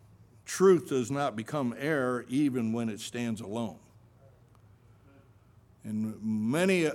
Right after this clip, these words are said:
times believers have a problem with being happy in the Lord and feeling they're blessed of God because of the fact the world is constantly trying to attack, attack truth, and truth, uh,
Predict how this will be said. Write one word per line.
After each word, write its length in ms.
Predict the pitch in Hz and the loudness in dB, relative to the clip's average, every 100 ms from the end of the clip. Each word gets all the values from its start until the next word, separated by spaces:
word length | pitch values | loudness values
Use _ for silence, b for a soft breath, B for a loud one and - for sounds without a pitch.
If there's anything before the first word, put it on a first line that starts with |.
| 113 110 - | -6 -14 -10
times 520 | - 160 156 156 135 | -4 -2 -2 -2 -4
believers 680 | 107 135 143 175 156 143 147 | -4 -2 2 2 2 -2 -2
have 180 | 143 | -4
a 100 | 131 | -2
problem 640 | 117 - 170 180 165 143 135 | -4 -4 0 0 0 -2 -2
with 180 | 123 117 | -4 -2
being 260 | 143 123 | -2 -2
happy 480 | 110 151 165 165 147 | -6 -6 -6 -4 -2
in 100 | 127 | -2
the 60 | 120 | -2
Lord 500 | 135 151 123 120 104 B B B - | 0 0 0 -2 -6 B B B -12
and 200 | 131 127 | -2 -2
feeling 420 | 113 165 170 147 127 | 0 2 2 2 2
they're 220 | 123 117 | 2 0
blessed 460 | 104 139 175 175 | 0 2 2 0
of 180 | 123 110 | -6 -4
God 520 | 139 143 123 117 117 104 B B B - | -2 0 2 0 -2 -10 B B B -6
because 460 | 120 147 202 160 | -4 0 0 0
of 100 | 147 | -2
the 100 | 123 | -4
fact 460 | 120 127 123 131 - | -4 -2 -2 -4 -4
the 140 | 131 | -2
world 420 | 127 165 214 190 | 2 2 4 4
is 160 | 135 127 | 2 -2
constantly 640 | - 175 190 - - 139 | -4 -2 -2 -2 -4 -6
trying 380 | 120 160 160 160 | -4 -4 -2 -2
to 220 | 135 131 | -2 -2
attack, 500 | 135 117 - 170 156 - | 0 -4 -2 0 0 -2
attack 500 | 120 117 165 170 165 | -4 -4 -2 -2 -2
truth, 540 | - - 196 139 131 - B B B B - | -6 2 4 4 0 -6 B B B B -2
and 280 | 156 143 123 | 0 0 0
truth, 580 | 190 214 196 156 - - | 2 4 6 6 2 -4
uh, 220 | 135 139 | -2 -2